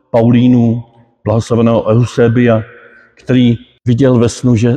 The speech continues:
se ty jednotlivé plamínky v lese spojují do velikého ohně, který hřeje, který září.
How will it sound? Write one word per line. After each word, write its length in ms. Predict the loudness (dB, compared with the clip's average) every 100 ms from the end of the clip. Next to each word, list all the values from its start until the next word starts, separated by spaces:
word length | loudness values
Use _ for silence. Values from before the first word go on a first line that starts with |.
| -6
se 200 | -6 -6
ty 220 | -4 -2
jednotlivé 360 | 0 2 0 0
plamínky 540 | 0 0 2 0 0
v 60 | 0
lese 260 | 0 -2 -6
spojují 600 | -6 -2 2 2 2 0
do 100 | 0
velikého 480 | 0 -2 -2 -2
ohně, 440 | -2 -2 -2 -4 -6 _ _ _ _
který 260 | -2 0 0
hřeje, 380 | 0 -2 -2 -4
který 320 | -2 0 0
září. 580 | 0 -2 -4 -8 -12